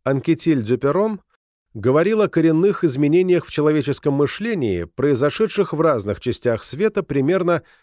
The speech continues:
в середине первого тысячелетия до нашей эры. Он утверждал, что этот период можно рассматривать как важнейшую эпоху в истории людей,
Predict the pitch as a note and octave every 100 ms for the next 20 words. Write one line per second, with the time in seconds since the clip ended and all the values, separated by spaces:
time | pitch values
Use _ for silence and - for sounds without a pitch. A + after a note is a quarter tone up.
0 | _ - - F#3+ D3+ C3 G#3+ G3+ - E3
1 | F3+ F#3 F3 D#3+ C3+ B2 - B2+ D3 D#3
2 | B2+ B2 B2 A#2 C3 - D2 C#2 - _
3 | _ _ _ _ _ _ _ _ _ _
4 | - D3+ D#3+ C#3+ D#3 B2 F3 F3+ - -
5 | D3 C#3 - - D#3 D3 - - D3 G#3
6 | F3 D2+ - _ _ _ - C3 F#3 F#3
7 | F3 E3 D#3+ G3 F#3+ F3+ E3+ - E3 D3
8 | D3 A2+ G3+ F#3+ F3+ D#3+ D3+ D3 - A3
9 | G3 G#3 G3 - F3+ E3 D#3+ D#3+ B2 F2+
10 | -